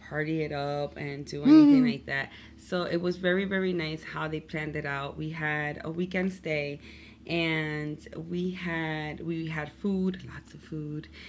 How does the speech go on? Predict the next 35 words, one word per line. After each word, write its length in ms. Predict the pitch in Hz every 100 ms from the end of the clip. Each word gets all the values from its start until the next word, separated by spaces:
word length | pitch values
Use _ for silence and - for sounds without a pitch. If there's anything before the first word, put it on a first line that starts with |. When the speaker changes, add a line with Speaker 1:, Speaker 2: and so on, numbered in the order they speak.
| - -
Speaker 1:
Um, 800 | - 165 156 156 147 143 139 - - 160
we 140 | 160 180
had 340 | 190 170 165
games 680 | 160 160 156 156 156 160 -
we 120 | 165
played, 540 | 160 - 151 151 151 - 175
and 680 | 185 190 185 180 175 175 - - -
for 260 | - 214 202
some 400 | - 214 240 262
people, 420 | 240 214 214 202
they'd 200 | 185 175
be 80 | 180
like, 300 | 165 160 160
"Oh, 320 | 165 160 147 147 -
it 140 | 160
got 260 | 165 151 151
ruined 340 | 147 151 156
because 380 | 156 - 147 151
it 160 | 147 -
rained 440 | 139 139 147 220 -
on 180 | - 240
Saturday." 640 | 254 240 247 240 247 247 - - -
Speaker 2:
Okay. 280 | 90 90 87 -
Speaker 1:
But 140 | 185 185
that's, 300 | 180 185 - -
that 500 | 180 175 175 165 165
does 200 | 165 165
not 140 | 156
affect 320 | 151 147 151 151
me, 100 | 147
because 280 | 147 147 151
those 240 | 151 160
who 140 | 202
know 380 | 202 165 147 156 185 - - -
me 400 | 156 156 135 156